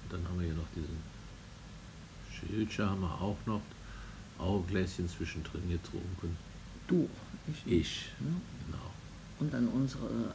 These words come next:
Speaker 2: Eisvorräte etwas, äh, abgebaut.
Speaker 1: Ja, und jetzt ist der Kühlschrank fast ganz leer und, äh, dann kommt nachher der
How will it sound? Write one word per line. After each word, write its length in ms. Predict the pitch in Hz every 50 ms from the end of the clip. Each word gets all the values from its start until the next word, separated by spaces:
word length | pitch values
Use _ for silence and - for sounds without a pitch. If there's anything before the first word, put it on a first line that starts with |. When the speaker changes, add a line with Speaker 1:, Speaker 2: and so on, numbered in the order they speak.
| - -
Speaker 2:
Eisvorräte 880 | 143 165 165 160 - - - 165 156 151 156 143 147 147 147 147 151 -
etwas, 640 | - 135 - - - 135 143 147 - - - - - - -
äh, 160 | 143 143 -
abgebaut. 840 | 147 - - - - 156 - - 156 135 135 143 143 139 139 - - - - - 87
Speaker 1:
Ja, 200 | 85 85 87 82
und 100 | 71 78
jetzt 120 | 80 80 87
ist 140 | 87 -
der 80 | 95 87
Kühlschrank 540 | 85 - - 95 92 87 - 92 92 87 87
fast 320 | - 85 80 - - -
ganz 480 | - 85 87 101 104 92 87 - - -
leer 480 | 60 80 82 85 87 90 95 90 85 -
und, 340 | - 76 80 80 80 78 78 - - - - -
äh, 360 | - 69 71 73 76 76 73 71 73
dann 160 | 76 71 -
kommt 180 | - - - - - - -
nachher 140 | 69 71
der 240 | 73 69 65 71 -